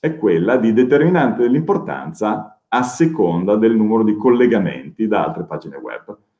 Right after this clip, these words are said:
Quindi se la vostra pagina web è puntata,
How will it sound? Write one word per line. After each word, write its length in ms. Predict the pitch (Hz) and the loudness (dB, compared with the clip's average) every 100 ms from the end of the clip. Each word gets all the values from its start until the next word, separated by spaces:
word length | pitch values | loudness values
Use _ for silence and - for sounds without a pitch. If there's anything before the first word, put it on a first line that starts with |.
| _ _ | _ _
Quindi 200 | - 117 | -2 0
se 200 | 110 180 | 2 4
la 120 | 214 | 4
vostra 340 | 143 131 - 104 | 6 4 2 -2
pagina 380 | 107 92 87 80 | 0 0 -2 -2
web 340 | 82 71 - _ _ _ _ _ _ _ _ _ | -2 -4 -10 _ _ _ _ _ _ _ _ _
è 160 | 143 131 | -4 -4
puntata, 1120 | - 175 165 165 151 78 65 - - - _ | -2 4 6 4 2 -2 -4 -12 -14 -14 _